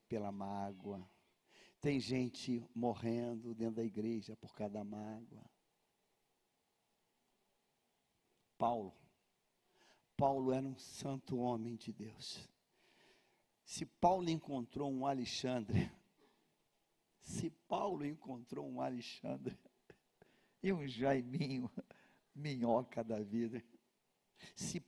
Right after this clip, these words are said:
Paulo encont-, Paulo, um cara que foi arrebatado até o terceiro céu. Paulo, a maior autoridade. Se tinha um Alexandre.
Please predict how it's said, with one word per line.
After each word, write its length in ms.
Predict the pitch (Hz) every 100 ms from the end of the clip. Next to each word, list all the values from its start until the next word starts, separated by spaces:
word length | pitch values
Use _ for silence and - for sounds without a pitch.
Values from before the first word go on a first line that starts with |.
| _
Paulo 560 | 156 165 156 156 139 139
encont-, 580 | 139 - 139 123 - - _
Paulo, 260 | 156 151 147
um 60 |
cara 320 | 127 - 151 139
que 100 | -
foi 200 | 156 143
arrebatado 600 | 127 131 131 - 135 135
até 160 | 131 139
o 40 |
terceiro 480 | - - - 127 123
céu. 320 | - 113 104 - - _ _ _ _ _ - - - - - -
Paulo, 400 | 147 139 123 - -
a 120 | 156
maior 440 | 147 135 131 151
autoridade. 1400 | 143 139 - 156 139 139 - 139 143 147 143 - 147 - - _ - _ _ _ _ _ _ _ _ _ _ _ _ _ _ _ _ _ _ _ _ _ _ _ -
Se 240 | - 147
tinha 340 | - - 170
um 100 | 135
Alexandre. 560 | 131 120 110 - 127 -